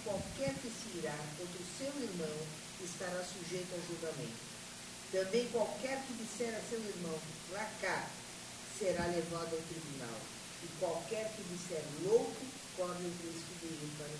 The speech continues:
fogo do inferno. Portanto, se você estiver apresentando sua oferta diante do altar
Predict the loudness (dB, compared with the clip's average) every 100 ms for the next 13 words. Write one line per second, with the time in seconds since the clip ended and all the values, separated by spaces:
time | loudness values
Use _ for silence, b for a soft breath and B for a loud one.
0 | -4 -4 -4 -6 -6 -6 -6 -6 -6 -8
1 | -8 -8 -8 -8 -8 -8 -6 -4 -2 0
2 | 0 0 -4 -4 -4 -2 -2 0 -2 -2
3 | 2 4 4 2 2 2 2 0 -2 -2
4 | -4 -4 -2 -2 -2 0 -2 -6 -6 -8
5 | -8 -6 -2 2 2 2 0 0 0 0
6 | -2 -2 0